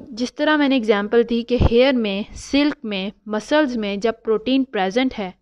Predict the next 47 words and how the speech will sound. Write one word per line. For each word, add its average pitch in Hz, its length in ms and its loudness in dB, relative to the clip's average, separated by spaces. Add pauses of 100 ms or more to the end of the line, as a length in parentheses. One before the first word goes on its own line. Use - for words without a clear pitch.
(160)
तो 233 80 -2
वहाँ 233 220 -2
पे 254 120 -6
किस 302 260 -10
तरह 269 280 0
से 254 120 -2
प्रेजेंट 233 480 -6
है 247 100 -4
कि 254 180 -8 (120)
हज़ारों 202 480 -2
की 277 160 -4
तादाद 185 440 -4
में 190 180 -6
वहाँ 190 360 -4
पे 220 60 0
अमीनो 196 580 -4
एसिड 185 320 -8
ने 202 220 -2 (380)
एक 240 160 0
दूसरे 226 320 2
के 208 140 -2
साथ 190 280 0
बॉन्ड 190 420 -2
बनाया 190 360 2
हुआ 175 120 0
है, 190 220 0 (300)
और 226 160 0
उस - 140 -4
बॉन्ड 233 380 4
की 277 80 0
वजह 202 260 0
से 208 180 -2
वो 214 180 2
प्रोटीन 214 400 0
का 233 120 -4
पूरा 220 300 0
एक 220 300 2
मॉलिक्यूल 214 520 0
जो 202 120 -2
है 202 140 2
वो 220 180 2
बनता 185 460 0
है। 180 180 -4 (880)
अब 262 180 2
जब 330 180 2
ये 359 120 6
बॉन्ड 262 520 4